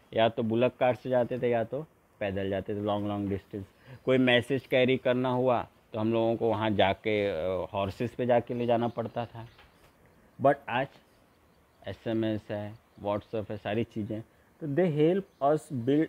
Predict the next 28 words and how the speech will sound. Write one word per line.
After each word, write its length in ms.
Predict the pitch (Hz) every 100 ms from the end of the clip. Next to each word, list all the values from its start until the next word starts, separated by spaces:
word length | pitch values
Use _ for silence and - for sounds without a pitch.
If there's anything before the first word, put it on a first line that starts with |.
| -
and 220 | 127 127
repair 340 | 113 - 120 117 -
things। 240 | 123 104 - - _ _ _ - _ _ _ _ 165
वो 120 | 175
जो 160 | 175
चीज़ों 460 | 180 156 143 147 180
को 140 | 190
build 360 | 151 151 170 165
और 180 | 143 135
repair 440 | 127 - 127 127
करता 420 | - 110 98 -
है, 80 | 98
right, 240 | 113 147 139
that 320 | 120 110 156
is 120 | 165 - _ 143
tools। 220 | 110 95 -
Tools 220 | 135 127 127
होते 180 | 113
हैं 60 | 117
जैसे 260 | 113 120 113
स्क्रू 280 | - 117
ड्राइवर, 600 | 107 104 104 98 101 104 104 - - -
right, 240 | 113 135 - _ _ _ _ _ _
Pitchcase 460 | 107 - - 120 -
हो 100 | 110
गया 200 | 110 110
आपके, 460 | 107 - - 107 107 - _ _ _ -
right, 200 | 117 165